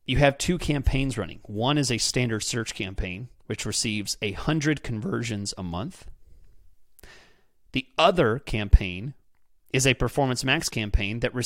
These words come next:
that receives three hundred conversions a month. Breaking rule number seven, metrics, metrics of success, I would assume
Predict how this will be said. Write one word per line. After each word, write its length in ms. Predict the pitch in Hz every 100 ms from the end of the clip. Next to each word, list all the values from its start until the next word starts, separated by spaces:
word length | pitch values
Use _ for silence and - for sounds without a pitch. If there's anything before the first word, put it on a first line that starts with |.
| - -
that 180 | 127 107
receives 520 | - 139 123 120 - _
three 340 | - 131 175 180
hundred 520 | - 135 117 110 98
conversions 720 | 113 101 95 90 87 - - -
a 60 |
month. 380 | 98 82 - - - - - - - _ _ _ _ - - - - - - - - - - - _ _ _ - - -
Breaking 840 | - 139 190 202 202 160 156 175 175 _ _ _ _
rule 340 | 110 127 165
number 240 | 180 170 156
seven, 540 | - 190 143 104 127
metrics, 400 | 131 120 147 - -
metrics 440 | 131 147 156 -
of 120 | 123
success, 880 | - 120 - - 151 92 - - - _ _ _ _ _ -
I 140 | 147
would 200 | 170 175
assume 720 | 165 - - 233 185 175 208